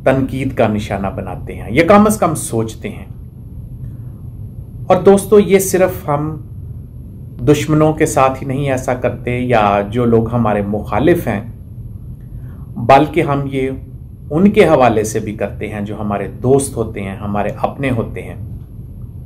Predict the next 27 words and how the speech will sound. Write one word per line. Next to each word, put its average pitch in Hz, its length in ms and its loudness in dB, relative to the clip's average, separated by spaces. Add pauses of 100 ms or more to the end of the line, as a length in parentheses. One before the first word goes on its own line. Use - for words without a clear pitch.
(320)
आपने 117 320 2
सुना 185 300 2
होगा, 98 560 0 (560)
बाज़ 120 360 4
औक़ात 117 320 0
लोग 104 300 -4
कहते 101 300 -8
हैं, 123 320 -6 (540)
"ओ 151 60 6
चलो, 143 520 4
आज 135 340 6
मौका 104 340 -4
है, 87 280 -10 (680)
आज 170 420 6
पता 120 240 4
चलेगा 113 400 0
इसके 107 280 -4
बारे 87 300 -10
में।" 92 200 -14 (1500)
ये 123 140 6
अपने 117 260 6
आप 120 200 2
को - 80 2
बहुत 120 500 0
कुछ - 180 -8
समझता 98 460 -8
है। - 220 -12